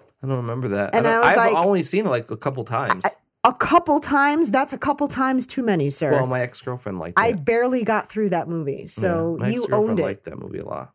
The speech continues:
Speaker 2: I hate to tell you. When we started dating, I was like, "I heard this was really bad." And you're like, "You know what? It's not that bad. It's like, there's actually,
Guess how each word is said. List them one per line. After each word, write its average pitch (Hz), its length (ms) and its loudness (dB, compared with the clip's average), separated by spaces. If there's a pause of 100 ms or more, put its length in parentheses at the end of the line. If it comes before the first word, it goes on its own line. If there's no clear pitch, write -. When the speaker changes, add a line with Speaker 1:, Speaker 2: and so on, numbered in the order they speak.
(160)
Speaker 2:
I - 20 -10
hate 202 200 -6
to 147 80 -12
tell 202 200 -8
you. 120 240 -6 (180)
When 175 220 -12
we 175 80 -10
started 180 300 -10
dating, 170 280 -4
I 165 40 -6
was 170 100 -8
like, 185 160 -4
"I 214 60 2
heard 285 180 0
this 302 160 -4
was 233 140 -14
really 247 180 -4
bad." 233 200 -2
And 226 60 -6
you're 247 80 -4
like, 262 160 -2
"You 392 60 2
know 466 140 2
what? 480 180 0
It's 440 160 -2
not 480 180 2
that - 220 2
bad. 240 340 0
It's 262 140 -8
like, 320 300 -2
there's 370 180 2
actually, 403 520 0